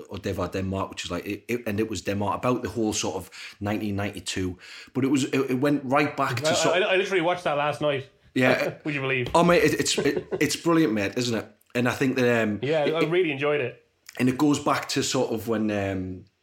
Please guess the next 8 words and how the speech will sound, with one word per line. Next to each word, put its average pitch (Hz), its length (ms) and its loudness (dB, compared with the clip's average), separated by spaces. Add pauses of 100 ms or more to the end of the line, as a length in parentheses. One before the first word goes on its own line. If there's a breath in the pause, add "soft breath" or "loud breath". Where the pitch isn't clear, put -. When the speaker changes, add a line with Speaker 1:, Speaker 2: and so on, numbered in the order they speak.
(720 loud breath)
Speaker 1:
sort 120 280 0
of 120 100 0
the 131 60 -2
early 131 460 4
eighties 123 240 0
when 113 160 0
the, 113 180 2
the, 104 320 -2